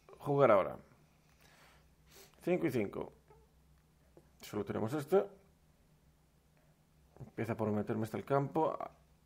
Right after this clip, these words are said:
a ver. Poro, poro fuerte. Vamos allá. Vale.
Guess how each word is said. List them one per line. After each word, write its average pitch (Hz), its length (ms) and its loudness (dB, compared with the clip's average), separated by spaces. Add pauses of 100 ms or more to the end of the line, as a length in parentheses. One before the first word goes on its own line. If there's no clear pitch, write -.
(120)
a 101 160 0
ver. - 220 -4 (3250)
Poro, 110 400 6
poro 101 200 -4
fuerte. 160 580 2 (680)
Vamos 95 320 -6
allá. - 140 -20 (3750)
Vale. 104 340 -10